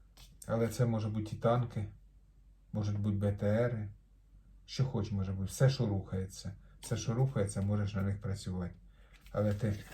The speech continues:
карта каже, як обмежений. Ну, людина не може така обмежена бути. Да, забезпечення. Підвозить. Все підвозить. Обмежено придатних будуть брати в забезпечення.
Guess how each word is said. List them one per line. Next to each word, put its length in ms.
карта 320
каже, 240
як 160
обмежений. 580
Ну, 240
людина 520
не 120
може 280
така 280
обмежена 540
бути. 320
Да, 260
забезпечення. 800
Підвозить. 600
Все 180
підвозить. 540
Обмежено 480
придатних 540
будуть 300
брати 320
в 80
забезпечення. 840